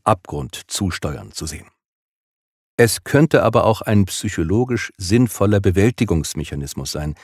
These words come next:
um in einer weitgehend zerstörten Umwelt weiterzuleben,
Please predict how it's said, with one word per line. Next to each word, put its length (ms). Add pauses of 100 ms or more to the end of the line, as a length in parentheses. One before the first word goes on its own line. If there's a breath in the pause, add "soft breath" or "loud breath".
(500 soft breath)
um 180
in 140
einer 260
weitgehend 720
zerstörten 680
Umwelt 800
weiterzuleben, 920